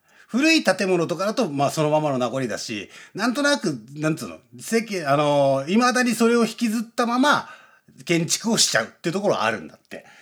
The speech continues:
で、あとは、面積の問題で、建物を作るとき、大体、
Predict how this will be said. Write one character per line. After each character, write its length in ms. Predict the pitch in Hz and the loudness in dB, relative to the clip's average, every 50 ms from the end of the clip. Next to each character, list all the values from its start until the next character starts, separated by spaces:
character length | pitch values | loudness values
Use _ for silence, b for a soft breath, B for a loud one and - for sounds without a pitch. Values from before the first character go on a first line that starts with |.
| b b b b b b b b b _ | b b b b b b b b b _
で、 480 | 156 156 151 147 143 139 131 123 123 - | -4 -4 -2 0 0 0 0 -2 -6 -2
あ 100 | - - | -2 -2
と 160 | - - 120 104 | -2 -2 -4 -2
は、 340 | 98 98 98 87 - - _ _ _ _ _ _ _ _ _ _ _ _ - | 0 0 0 -2 -2 -6 _ _ _ _ _ _ _ _ _ _ _ _ -6
面 320 | 113 156 240 320 320 - | 0 2 4 4 4 4
積 260 | - - 170 147 110 | 2 -2 -6 -6 -6
の 80 | 92 92 | -8 -8
問 280 | 85 87 92 92 92 90 | -8 -8 -8 -8 -6 -6
題 200 | 92 90 90 90 | -6 -6 -6 -6
で、 320 | 95 98 92 - - _ b b b b b b b b b b b _ _ _ _ | -6 -6 -6 -8 -10 _ b b b b b b b b b b b _ _ _ _
建 280 | - 208 - - 381 359 | -12 -10 -2 2 4 4
物 300 | 339 220 160 131 104 95 | 6 4 4 0 -2 -6
を 80 | 101 | -10
作 220 | - - - - - | -12 -12 -10 -10 -10
る 80 | 101 | -10
と 120 | 95 90 87 | -10 -12 -10
き、 120 | - 110 | -8 -4
大 200 | 123 185 214 214 | -2 -2 -2 -2
体、 380 | 214 220 214 180 131 160 - | -2 -2 0 0 -2 -2 -6